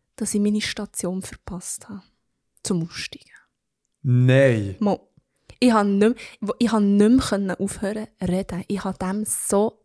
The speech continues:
Speaker 1: einen Vortrag gehalten.
Speaker 2: Ja, also hast du irgendein Snippet, wo man so s-
Speaker 1: Hey, einfach, ich hab, also der, der gute Herr, der hat mir am Schluss erstens mal leid getan und zweitens hat er für das ganze Patriarchat müssen stehen.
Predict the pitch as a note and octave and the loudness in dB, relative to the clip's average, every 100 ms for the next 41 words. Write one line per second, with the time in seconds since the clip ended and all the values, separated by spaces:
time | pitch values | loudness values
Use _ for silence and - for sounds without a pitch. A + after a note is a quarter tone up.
0 | - G#3 - F3 F#3+ - G3+ - - E3 | -4 -4 -2 -4 -6 -6 -8 -6 -6 -6
1 | F#3 - F#3 - - A#2+ G#2+ A#2 - C#3+ | -6 -10 -10 -6 -2 -2 -2 -4 -4 0
2 | E3+ D#3 A2 - - C#3+ - C#3 D3 C#3+ | 2 2 0 -4 -8 -6 0 2 2 0
3 | A#2 F#2+ - A2 G#2+ A2 G#2+ - - C3 | -4 -4 -4 -4 -2 -2 -4 -8 -16 -6
4 | A#2+ - - - _ _ _ _ - A3 | -4 -4 -10 -16 _ _ _ _ -2 2
5 | A#3 A#3 A#3 A#3 A#3+ - A#3 A3+ G#3 G#3 | 4 6 4 2 0 0 2 4 2 2
6 | A3 - A3 A3+ G#3+ - A#3+ B3+ - G3 | 0 2 0 0 -2 2 4 2 -2 -2
7 | G3+ G3 - - _ - F#3+ F3+ F3+ G3+ | -2 -2 -6 -16 _ -4 -2 0 0 0
8 | G3+ - G#3+ G#3+ F#3 F#3+ F#3 F#3 A3+ D#4 | 0 0 0 0 0 0 0 0 0 -2
9 | D#4 - - G#3 A3+ A3+ G3+ - G3+ G3+ | -2 -4 0 2 2 -2 -6 -6 -6 -4
10 | G#3+ - - _ - G#3+ G#3+ - - G3+ | -4 -4 -6 _ -2 0 -2 -4 -4 -4
11 | - G3 F#3 - F3+ - F#3+ - F#3 - | -4 -4 -4 -2 -6 -6 -8 -8 -8 -8
12 | D#3+ E3 | -6 -8